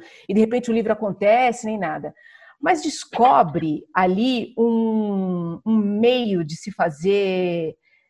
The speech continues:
de saber o que você sente, saber o que você sente, saber o que você pensa, e uma, um gesto, assim, sabe, nesse, tava falando de privacidade no primeiro bloco, que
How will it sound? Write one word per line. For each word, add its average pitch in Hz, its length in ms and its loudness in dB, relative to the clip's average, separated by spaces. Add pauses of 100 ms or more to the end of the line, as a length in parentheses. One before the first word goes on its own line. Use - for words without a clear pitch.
de 170 100 -8
saber 196 260 2
o 226 40 -4
que 220 60 -8
você 196 240 -4
sente, 214 280 -6
saber 190 200 -2
o 208 40 0
que 208 80 -12
você 196 260 -6
sente, 208 360 -8
saber 196 140 0
o 214 40 -16
que 214 60 -20
você 208 240 -4
pensa, 202 920 -2 (400)
e 190 140 0
uma, 190 1160 2
um 254 200 2
gesto, 175 680 2
assim, 165 200 -6
sabe, 196 300 2
nesse, 196 240 -4
tava 202 160 2
falando 214 200 0
de 185 80 -8
privacidade 185 600 0
no 180 80 -6
primeiro 175 240 -4
bloco, 185 380 2
que 175 120 -14